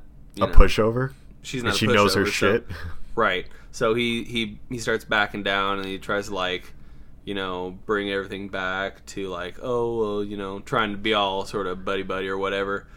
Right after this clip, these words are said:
Speaker 1: Um, and so she's, <laughs> she calls me right afterwards, and she's, like, venting about it, and she's like, "And this motherfucker Eric, he's, he coming in hot."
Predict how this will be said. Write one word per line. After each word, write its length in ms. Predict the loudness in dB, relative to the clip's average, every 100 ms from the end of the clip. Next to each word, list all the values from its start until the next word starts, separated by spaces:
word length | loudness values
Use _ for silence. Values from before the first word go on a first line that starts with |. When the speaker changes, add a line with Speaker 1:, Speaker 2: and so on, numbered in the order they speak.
| -20 -20 -20 -20 -20 -14 -2
Speaker 1:
Um, 680 | 2 2 0 -4 -8 -12 -14 -14 -8
and 180 | -6 -2
so 460 | 2 2 2 0
she's, 520 | -2 -4 -2 0 0 -2 -4
<laughs> 200 | -10 -12
she 200 | -4 -2
calls 280 | 2 4 4
me 180 | 2 0
right 220 | 2 2
afterwards, 560 | 2 -2 -4 -6 -6 -8
and 100 | -12
she's, 200 | -10 -8
like, 200 | -8 -8
venting 580 | -8 -8 -8 -8 -10 -8
about 340 | -8 -6 -6
it, 280 | -6 -8 -8
and 120 | -14
she's 300 | -14 -12 -10
like, 320 | -10 -10 -12 -16 -20 -20 -20 -20 -12
"And 120 | -10
this 120 | -8
motherfucker 680 | -6 -2 -2 -2 -4 -2 0
Eric, 540 | 0 -2 -4 -6 -10 -20 -20 -20 -14
he's, 360 | -8 -6 -8
he 120 | -10 -12
coming 320 | -6 -4 -2
in 120 | -2
hot." 400 | 2 2 2 0